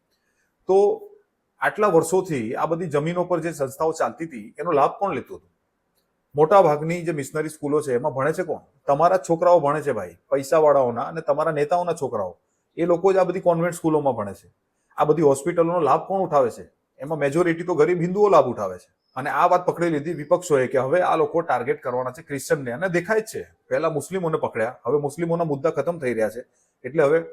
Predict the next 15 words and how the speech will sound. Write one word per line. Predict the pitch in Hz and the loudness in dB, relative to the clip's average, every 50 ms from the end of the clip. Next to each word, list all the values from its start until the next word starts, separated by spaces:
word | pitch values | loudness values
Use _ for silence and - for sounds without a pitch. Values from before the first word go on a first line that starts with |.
| - - _ _ _ _ _ _ - | -20 -20 _ _ _ _ _ _ -8
ક્રિશ્ચનો, | 175 175 170 - 196 196 185 175 170 160 | -6 -6 -4 -2 -2 -2 0 0 0 0
અ, | 156 - 160 147 135 | -2 -2 -2 -2 -2
ને | 135 139 131 | -2 -2 -2
ટાર્ગેટ | 131 131 117 117 131 135 127 | -2 -2 0 0 -2 -4 -2
કરવાનો | 127 120 120 120 120 120 | -2 -2 -2 -2 -2 -2
આ | 117 113 | -4 -4
લોકોનો | 110 107 107 - 120 156 - - - | -4 -6 -8 -10 -14 -14 -14 -14 -8
ઈરાદો | 139 123 117 104 - - | -2 -2 -2 -2 -4 -8
છે | - - _ _ _ _ _ _ - | -20 -20 _ _ _ _ _ _ -2
કે | 135 | 0
હવે | 127 151 | 2 2
આપણે | 143 151 147 | 2 0 -2
ક્રિશ્ચનને | - 143 127 - - 160 160 165 | -4 -6 -6 -4 -4 -4 -4 -2
ટાર્ગેટ | - 156 147 147 151 170 165 - | -2 0 0 0 -2 -4 -2 0
કરીએ | - - 160 185 185 | 0 0 0 -2 -10